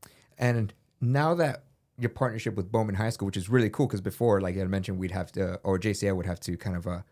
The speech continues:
partner with with the districts, kinda get the word out with teachers. But now this time, they're kind of facilitating the children for you. So that,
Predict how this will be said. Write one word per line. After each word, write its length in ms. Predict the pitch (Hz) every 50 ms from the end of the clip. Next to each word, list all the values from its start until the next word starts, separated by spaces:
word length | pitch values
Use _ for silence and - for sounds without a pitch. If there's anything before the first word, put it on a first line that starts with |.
| _ _ -
partner 280 | - 123 120 - - 110
with 440 | 101 98 90 87 - - - - _ _ _ _ -
with 160 | 104 95 -
the 180 | - 87 87 87
districts, 720 | 92 160 160 - - - 160 151 151 - - - - - - - _ _ _ -
kinda 180 | - 127 117 107
get 140 | 113 - -
the 80 | 90
word 260 | 95 117 127 123 120
out 220 | 120 120 117 110 -
with 160 | 98 95 -
teachers. 640 | - 156 156 143 - - 151 143 139 135 131 123 123
But 180 | - 117 110
now 220 | 110 120 131 123 120
this 260 | 113 131 147 143 -
time, 380 | - - 101 95 90 92 90 - _ _ _ _ _ _ _ _ -
they're 80 | - 117
kind 200 | - 131 131 131
of 60 | 110
facilitating 720 | - 117 107 - 123 120 113 104 - - 107 98 98 95 92
the 300 | 90 90 87 87 - - _ _ -
children 240 | - 123 101 92 90
for 300 | - - 202 240 254 117
you. 260 | 92 90 90 92 - _ _ _ _ - _ -
So 160 | - - 131
that, 320 | 117 131 156 - - -